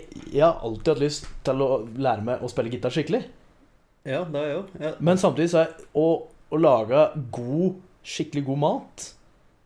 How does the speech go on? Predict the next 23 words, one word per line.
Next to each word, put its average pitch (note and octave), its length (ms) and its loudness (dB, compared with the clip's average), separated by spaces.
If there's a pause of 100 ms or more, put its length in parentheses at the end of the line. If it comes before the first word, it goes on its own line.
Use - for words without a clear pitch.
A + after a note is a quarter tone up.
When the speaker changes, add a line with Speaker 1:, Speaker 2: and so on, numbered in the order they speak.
(600)
Speaker 1:
det G#2 120 -2
hadde D#3 160 4
også, C4+ 400 0 (160)
eh, F#3 760 0
vært G3 240 0
innenfor. E3 540 0 (420)
Speaker 2:
Det D3+ 240 -8
hadde E3+ 220 -6
det. E3 60 -10 (100)
Jeg D#3 320 -4
Speaker 1:
For - 80 4
jeg F#3+ 80 6
er G3 80 -4
glad F#3 100 4
i G#3 60 0
mat. - 300 0 (120)
Speaker 2:
Det C#3+ 300 -14
er D#3+ 80 -12 (160)
dumt, D#3+ 400 -6
akkurat. E3 400 -6 (1200)
Jeg C#3 80 2
er D3 80 -4
sånn, E3+ 140 -4